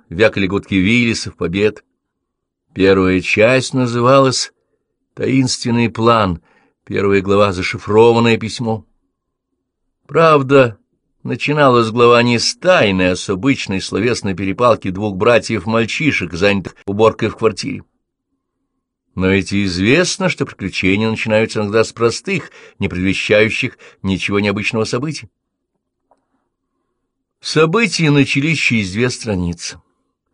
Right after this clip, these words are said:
Из окна квартиры, что была этажом ниже, по проволоке с блоками поступило для Феди Дымова,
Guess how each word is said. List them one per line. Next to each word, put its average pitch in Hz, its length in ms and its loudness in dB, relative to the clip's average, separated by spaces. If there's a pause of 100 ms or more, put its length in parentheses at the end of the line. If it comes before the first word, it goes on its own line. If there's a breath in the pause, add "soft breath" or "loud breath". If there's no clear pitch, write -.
(840)
Из 127 300 4
окна 202 380 2
квартиры, 170 680 -2
что - 220 -6
была 104 240 2
этажом 98 480 0
ниже, 170 480 0
по 113 200 -2
проволоке 131 840 -2
с 85 100 -8
блоками 143 640 0
поступило 127 600 -2
для 107 180 0
Феди 101 320 -4
Дымова, 143 800 2